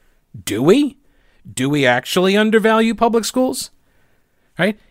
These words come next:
It is literally the top priority in the state budget. <laughs> Literally top priority. There is no other area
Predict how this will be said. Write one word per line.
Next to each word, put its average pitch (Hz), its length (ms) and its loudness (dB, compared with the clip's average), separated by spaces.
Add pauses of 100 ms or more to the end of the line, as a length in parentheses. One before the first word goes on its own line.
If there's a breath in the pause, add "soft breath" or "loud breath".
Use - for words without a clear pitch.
(120)
It 214 140 0
is 208 180 0
literally 233 540 4
the 190 140 -2
top 202 340 -6
priority 180 640 2
in 165 420 0
the 165 100 -4
state 151 420 -6
budget. - 440 -4 (140)
<laughs> - 120 -20
Literally 240 720 2 (420 loud breath)
top 208 300 -6
priority. 185 380 0
There 185 180 2
is 170 240 2
no 214 480 0 (300 soft breath)
other 202 500 0 (120)
area 165 580 0